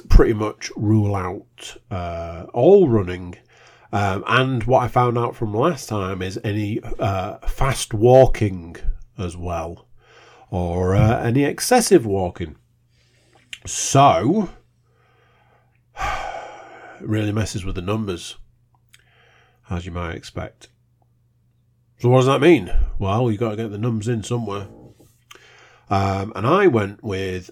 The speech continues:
a system of, whichever way you slice it, the dog still needs walking. That's an acceptable thing to do.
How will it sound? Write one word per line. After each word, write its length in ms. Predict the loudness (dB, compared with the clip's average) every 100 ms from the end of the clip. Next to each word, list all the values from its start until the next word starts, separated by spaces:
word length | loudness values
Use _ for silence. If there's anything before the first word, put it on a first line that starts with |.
| -10
a 600 | -8 -8 -10 -12 -12 -14
system 640 | -10 -6 -6 -6 -8 -8 -10 -6
of, 760 | -2 -2 -4 -10 -12 -14 -18 -18 -20 -20 _ _ _ _ _ _ _ _ _ _ _ _
whichever 360 | 4 6 8 8
way 140 | 6
you 80 | 4
slice 380 | 2 2 2 -2
it, 240 | -8 -10 _ 0 0 -6 -18 _ -20 _ _ _ _ _ _ _ _
the 160 | 2 6
dog 300 | 8 6 6
still 260 | 2 2
needs 280 | 2 -4 -4
walking. 500 | -6 -6 -6 -8 -8 -4 -4
That's 240 | -4 -6 -6
an 100 | -8
acceptable 680 | -8 -4 -6 -4 -6 -6
thing 280 | -6 -6 -6
to 120 | -10
do. 300 | -10 -10 -10